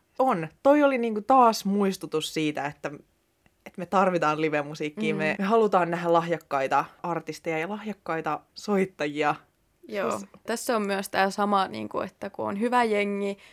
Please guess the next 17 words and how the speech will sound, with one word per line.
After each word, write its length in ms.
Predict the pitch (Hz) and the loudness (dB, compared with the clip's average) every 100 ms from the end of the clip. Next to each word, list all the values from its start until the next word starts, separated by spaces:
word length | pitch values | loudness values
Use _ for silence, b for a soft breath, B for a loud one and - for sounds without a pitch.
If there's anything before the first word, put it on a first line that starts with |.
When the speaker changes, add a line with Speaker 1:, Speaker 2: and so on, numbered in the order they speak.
| b | b
Speaker 2:
hyvä 160 | 220 208 | -2 -2
tunnelma. 600 | 214 214 202 190 185 196 - b b b | 0 0 0 -2 -2 -4 -6 b b b
Haluaisin 560 | - 269 277 247 233 | 4 6 8 6 4
olla 200 | 214 208 | 4 4
se 220 | 208 220 | 2 0
ihminen, 380 | 214 226 202 190 | 2 0 0 -2
joka 240 | 185 185 185 | -4 -4 0
Arppa 320 | 208 202 190 | 0 0 0
Airola 480 | 202 214 202 185 175 | 2 2 2 0 0
on, 240 | 214 214 | -2 -2
ketä 280 | - - 202 | -8 -2 0
vaan 220 | 190 202 | 0 2
hymyilee 720 | 247 269 277 240 214 208 208 208 - | 2 4 4 4 4 4 4 0 -2
helvetti 360 | 220 214 214 - | 0 0 -2 0
Speaker 1:
Joo. 160 | 277 | 0
Speaker 2:
koko 240 | 269 339 302 | 2 2 4
ajan. 520 | 247 247 247 247 247 | 2 2 2 0 -4